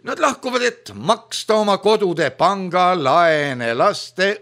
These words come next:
õppemakse, tunda ennast väärikana ja ühiskonnale vajalikuna. Muu.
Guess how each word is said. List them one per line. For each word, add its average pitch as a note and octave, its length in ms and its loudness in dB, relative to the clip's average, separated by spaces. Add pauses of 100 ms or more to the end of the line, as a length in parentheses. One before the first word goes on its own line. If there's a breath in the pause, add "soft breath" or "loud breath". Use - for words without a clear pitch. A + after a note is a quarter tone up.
õppemakse, F#3 1200 -2
tunda A3 480 -2
ennast G#3 480 -6
väärikana F#3 880 2
ja C3 160 -2
ühiskonnale E3 840 -4 (120)
vajalikuna. A#2 1200 -2 (520 soft breath)
Muu. D3 1400 -2